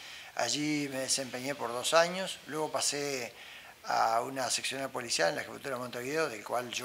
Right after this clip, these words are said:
era, era mi destino original. Y allí estuve un año, luego pasé a la Guardia Metropolitana, donde estuve a cargo de una, de una sección de,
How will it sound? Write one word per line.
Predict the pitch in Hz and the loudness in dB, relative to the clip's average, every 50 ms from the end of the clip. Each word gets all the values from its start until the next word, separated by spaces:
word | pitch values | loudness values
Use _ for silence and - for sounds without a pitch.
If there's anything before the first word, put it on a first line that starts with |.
| 127 123 | 4 4
era, | 123 123 117 113 104 95 - - - - - - - - - | 4 2 4 4 2 0 -2 -6 -12 -14 -14 -14 -16 -10 -6
era | 127 120 127 | -4 -2 -2
mi | 127 127 123 | -2 -2 -4
destino | 120 120 - - 135 127 123 | -4 -4 -4 -4 -4 -4 -4
original. | 123 120 - - 123 123 139 151 165 - - - - - - - - - - - - - - - - - - - - - - | -4 -2 -2 -2 -2 0 2 4 4 4 2 -2 -8 -14 -18 -18 -16 -16 -16 -14 -14 -14 -14 -14 -14 -14 -16 -18 -20 -10 -4
Y | - 165 165 165 160 160 160 156 156 151 151 147 | 0 2 4 4 6 6 6 6 6 6 6 6
allí | 147 143 139 135 131 151 160 | 8 8 8 6 6 4 2
estuve | 156 160 - 180 180 180 170 160 156 160 | 0 2 2 4 6 8 8 10 10 8
un | 170 160 151 151 151 | 8 6 6 6 8
año, | 165 175 180 196 196 202 214 226 - | 8 8 8 8 4 4 2 2 0
luego | 147 143 151 151 | 0 0 0 2
pasé | 147 151 135 - - 160 | 2 2 4 4 6 6
a | 156 | 8
la | 143 | 8
Guardia | 135 135 147 151 151 151 147 139 | 6 8 8 8 8 8 4 2
Metropolitana, | 139 135 127 127 123 127 131 123 123 113 143 160 170 180 190 190 196 | 0 0 -2 -2 -4 -4 -4 -4 -2 2 4 6 6 6 6 4 2
donde | 165 143 123 120 117 | 2 -2 -4 -4 -6
estuve | 117 - - 147 143 139 135 131 127 123 117 | -6 -6 -4 -4 -2 -2 -2 -2 -2 0 0
a | 113 113 - | -2 0 0
cargo | 131 131 127 123 123 120 117 113 107 107 104 101 101 98 - - - | 0 0 0 0 -2 -2 0 0 0 0 0 -2 -4 -8 -12 -14 -12
de | - 107 107 | -10 -8 -8
una, | 117 123 120 117 107 107 - - - - - - - - - | -8 -8 -6 -6 -4 -4 -4 -6 -8 -10 -14 -18 -20 -18 -14
de | - | -12
una | 117 120 - - | -10 -8 -6 -6
sección | - 107 - - - 131 131 131 123 | -4 -4 -2 -2 -2 -2 -2 -4 -6
de, | 117 110 107 107 104 104 107 | -6 -6 -6 -6 -6 -8 -10